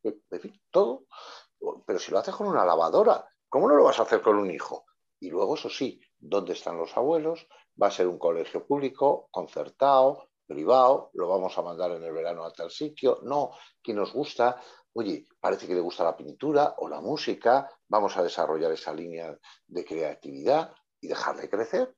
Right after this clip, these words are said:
para que el día de mañana, oye, vuele y nos agradezca en general lo que hemos hecho por él, que es no más que lo que él ha hecho por nosotros. Porque si os quiero recordar una cosa,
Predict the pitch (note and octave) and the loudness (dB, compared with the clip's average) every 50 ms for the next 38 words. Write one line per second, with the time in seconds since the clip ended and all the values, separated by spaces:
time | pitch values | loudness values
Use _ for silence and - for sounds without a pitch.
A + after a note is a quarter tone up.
0 | _ - - D#2 - - - - - D#2 E2+ E2+ F2 F2 F#2+ G#2 A#2 C#3+ E3+ - | _ -8 -6 -6 -6 -8 -10 -14 -10 -10 -10 -8 -8 -6 -4 -4 -2 -4 -4 -6
1 | - - - _ _ - E2+ F2 F2+ - - - _ _ - F2 G2 G#2 G#2 G2+ | -8 -18 -20 _ _ -10 -8 -6 -6 -6 -8 -10 _ _ -4 -2 -2 0 0 0
2 | C3+ G#3+ A#3 - _ _ _ - - - - - _ _ - C3+ C3+ C3+ - D3+ | 0 -2 -2 -6 _ _ _ -20 -20 -20 -20 -20 _ _ -10 -6 -6 -4 -2 -2
3 | C#3+ C#3 D3+ F3+ A#3+ A#3 - - C#4 C4+ - - - D3 C#3+ - - - A#2 A2 | 0 0 0 0 0 -2 -2 -2 -2 -2 -2 -4 -4 -4 -4 -4 -4 -4 -4 -4
4 | G#2 G2 G#2 C#3 E3 B2+ - - - - _ _ _ _ _ _ _ _ - F2+ | -2 0 2 4 4 4 2 -2 -8 -16 _ _ _ _ _ _ _ _ -4 -4
5 | - G2 G#2+ A#2 - C#3+ C#3 - - B2+ - D3 C#3 C3 D3 G3 - - _ _ | -2 0 0 -2 0 -2 -4 -4 -4 0 2 4 4 4 2 0 -4 -12 _ _
6 | _ _ _ _ - - D#2 F2+ A#2+ D#3+ - - - - _ _ _ G2+ G2+ G#2 | _ _ _ _ -6 -4 0 0 0 0 0 -2 -10 -14 _ _ _ -12 -10 -4
7 | A2+ C#3 D#3 D3+ D3 C#3+ E3+ F#3+ - - - _ _ - E2+ D#2+ D2+ C#2+ - - | -2 0 0 2 2 0 0 -2 -8 -12 -18 _ _ -6 -6 -4 -4 -6 -6 -6
8 | D#2+ D#2+ G2+ D3+ G#3 - - - - F2+ F2 - - E2 - - D2+ D2+ - - | -6 -4 -4 -4 -6 -8 -8 -4 -4 -4 -4 -4 -6 -6 -4 -4 -6 -6 -4 -6
9 | F3 F3 D#3+ F#2 F2 C#2 - - G#2 G#2+ G2+ - - A#2+ A2+ A#2+ A#2+ A#2+ A2+ B2 | -4 -4 -2 -4 -4 -6 -6 -4 -4 -4 -4 -4 -2 0 4 4 4 4 4 2
10 | A#2 - A2+ B2 C#3 C3 A#2 G2 - D#3 - - - - | 0 0 2 2 2 2 0 0 -2 -2 -2 -4 -8 -8